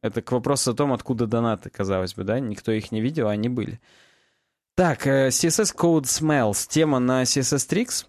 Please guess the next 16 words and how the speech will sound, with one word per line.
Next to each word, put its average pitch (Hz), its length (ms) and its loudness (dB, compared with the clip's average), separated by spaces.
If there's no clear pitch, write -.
М, 151 240 -4
Робин 170 380 2
Рэндалл 139 380 4
её 113 100 2
написал. 135 580 0
К - 80 -8
сожалению, 147 500 2
не 131 100 2
Крис 131 260 0
Койер. 160 440 0
То - 60 -2
есть - 180 -4
мы-то 120 520 0
ожидали 120 420 2
вот 110 140 2
этот 113 280 -6